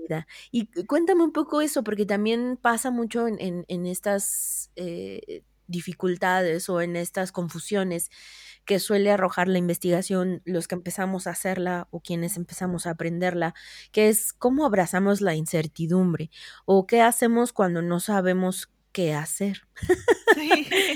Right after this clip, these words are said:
Speaker 1: ¿No? Que es algo que nos pasa mucho en investigación y que cuando al menos a mí me pasa en clase, cuando
Speaker 2: Mm.
Speaker 1: estoy con, con los chicos, pues, eh, en, en, entran como en una especie de, "¿pero cómo? O sea, dime qué hacer", ¿no? Y es como,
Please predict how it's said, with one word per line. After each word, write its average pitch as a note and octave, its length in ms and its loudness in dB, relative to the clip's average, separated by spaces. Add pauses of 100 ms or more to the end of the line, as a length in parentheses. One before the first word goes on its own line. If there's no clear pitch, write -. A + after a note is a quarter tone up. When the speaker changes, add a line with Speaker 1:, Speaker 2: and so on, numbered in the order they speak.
(220)
Speaker 1:
¿No? B3+ 120 2 (240)
Que D#4+ 100 2
es D4+ 100 2
algo D#4+ 240 4
que D4+ 220 2
nos A3 180 -4
pasa C#4 260 0
mucho D4 280 0
en C#4 80 2
investigación A3+ 840 0
y B3 100 -2
que G#3 100 -6
cuando F#3 300 0
al F#3+ 80 -2
menos G#3 300 -2
a G3 60 -2
mí F#3 100 -2
me G3+ 120 0
pasa F#3+ 260 -6
en G3+ 80 0
clase, F#3+ 580 -2 (480)
cuando F#3 180 0
Speaker 2:
Mm. - 20 0
Speaker 1:
estoy F#3+ 260 0
con, G3 160 -4 (180)
con F#3+ 140 -2
los F#3 160 -2
chicos, G#3 480 -2 (380)
pues, A3 220 2
eh, A3+ 180 6
en, G#3+ 240 0
en, G#3+ 140 4
entran B3 340 2
como A3 280 4
en G#3 140 0
una A3 100 2
especie A#3+ 360 0
de, A#3 100 4
"¿pero G#3 200 0
cómo? B3 300 4
O F#3 40 -2
sea, F#3+ 220 0
dime G#3+ 300 2
qué B3 100 4
hacer", C4 360 6
¿no? G#3 160 4
Y A#3 100 0
es G#3+ 80 -6
como, A3+ 280 -2